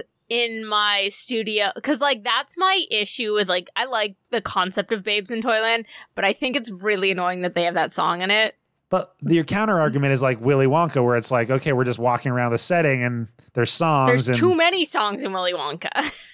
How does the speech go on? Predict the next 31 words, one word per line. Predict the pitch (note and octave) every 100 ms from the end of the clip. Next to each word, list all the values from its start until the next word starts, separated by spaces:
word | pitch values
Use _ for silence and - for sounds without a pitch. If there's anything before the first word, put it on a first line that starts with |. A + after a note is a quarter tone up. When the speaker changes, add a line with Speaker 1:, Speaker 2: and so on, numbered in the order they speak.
| -
Speaker 1:
<laughs> | - _ _ D3+
Speaker 2:
Okay. | G3 C#3 F#2 - - - _ _
Speaker 1:
I | - B3+
just | G4 -
watched | C#4+ D#4 -
Willy | C4+ A3+
Wonka. | G#3 F#3+ G#3+ - - - - - -
Um, | A3 A3 G#3+ G#3 G3 - _ _
what | B3 B3 D4
were | C#4+ F#4+
my | A#4+ C#5 -
two, | F#4 D4+ B3+ -
I'm | C#3+ B3+ D#4+
just | G#4
curious | - A#3 A#3 C4 C4
while | A#3
I'm | A#3 A#3
trying | B3+ A#3+
to | G#3+
decide | A3+ G#3+ E3+ F#3+ A#3 B3 -
of | G3 F#3+
my | G3+ F#3 F3+ -
options. | D#3+ - A#3 B3+ C#4
Um, | - F#3+ F#3+ F#3+ F#3 F3 -
Speaker 2:
Oh, | C#3 C3+
the | B2+ A#2 A#2
two, | D3
three, | C#3 C#3
and | A#2+
four. | A#2+ A2
Speaker 1:
Yeah. | - D#2+